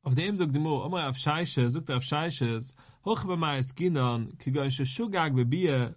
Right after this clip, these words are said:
ve heizet be Aktura. Ich kann sagen, zwei Psyche.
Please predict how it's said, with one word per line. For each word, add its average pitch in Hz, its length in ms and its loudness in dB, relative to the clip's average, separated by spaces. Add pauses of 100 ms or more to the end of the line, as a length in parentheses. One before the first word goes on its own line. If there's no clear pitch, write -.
ve 135 120 2
heizet 156 400 0
be 127 80 2
Aktura. 110 560 -4 (840)
Ich 175 100 -8
kann 240 120 -4
sagen, 208 280 -4
zwei 165 260 0
Psyche. 117 480 -4